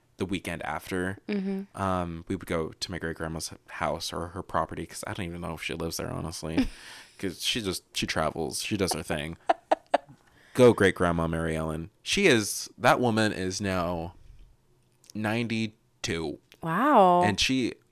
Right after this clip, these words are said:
Speaker 1: looks fantastic. She's doing great. <laughs>
Speaker 2: I'm sitting here thinking, what did I do for Thanksgiving last year?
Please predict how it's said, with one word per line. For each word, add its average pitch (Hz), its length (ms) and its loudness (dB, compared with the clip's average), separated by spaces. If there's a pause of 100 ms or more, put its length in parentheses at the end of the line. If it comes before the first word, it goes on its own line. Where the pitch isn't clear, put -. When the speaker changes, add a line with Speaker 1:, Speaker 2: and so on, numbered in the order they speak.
Speaker 1:
looks 95 260 -2
fantastic. 78 720 -6
She's 123 220 0
doing 85 320 -2 (220)
great. 82 460 -4 (260)
<laughs> - 260 -20
Speaker 2:
I'm 302 180 0
sitting 330 260 0
here 370 160 0
thinking, 285 360 -4
what 185 420 -4
did - 140 -4
I 339 120 6
do 240 180 2
for 262 140 2
Thanksgiving 254 480 0
last 165 220 -2
year? 170 200 -6